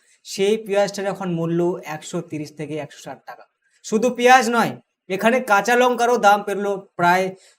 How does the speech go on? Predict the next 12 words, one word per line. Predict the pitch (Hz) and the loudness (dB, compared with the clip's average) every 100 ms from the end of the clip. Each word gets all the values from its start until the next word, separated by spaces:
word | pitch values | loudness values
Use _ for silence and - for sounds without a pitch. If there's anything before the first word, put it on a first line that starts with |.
| _ | _
চারশো | - 214 226 247 | 4 4 4 2
টাকা | 226 226 220 | 0 2 2
ছুঁই | 220 202 208 | -2 -4 -4
ছুঁই। | 180 214 185 - _ _ - | 0 0 0 -4 _ _ -8
এত | 180 196 - | -4 -4 2
পরিমাণ | 269 269 233 220 220 214 202 | 2 4 2 2 0 -2 2
দাম | 175 185 | 2 2
বৃদ্ধি | 175 175 175 | -2 -2 -2
পেয়ে | 180 160 147 | -2 -2 -4
গেল | 143 135 - _ - | -6 -8 -12 _ -6
এইসব | 165 160 175 | -6 -4 -6
জিনিসের। | 139 139 139 127 | -6 -8 -8 -10